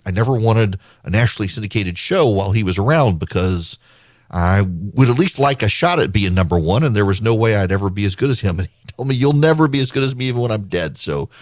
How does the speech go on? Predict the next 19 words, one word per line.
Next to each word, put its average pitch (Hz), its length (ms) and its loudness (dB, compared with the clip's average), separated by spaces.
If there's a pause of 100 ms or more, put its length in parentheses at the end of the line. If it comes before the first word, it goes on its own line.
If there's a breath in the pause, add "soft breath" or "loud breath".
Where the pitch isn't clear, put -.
(120)
stop - 340 -2
trying 117 260 0
and 82 140 -4
be 95 80 -2
yourself. 90 580 -4 (340 soft breath)
If 90 100 -4
you 92 80 0
wanna 110 120 2
be 110 140 -2
good, 101 260 0
be 92 100 -2
yourself." - 600 -8 (880)
It's 101 100 -8
always 131 300 6
good 92 180 -4
for - 120 -10
advice. - 520 -12 (1500 loud breath)
And 156 280 -2
I, 185 140 -2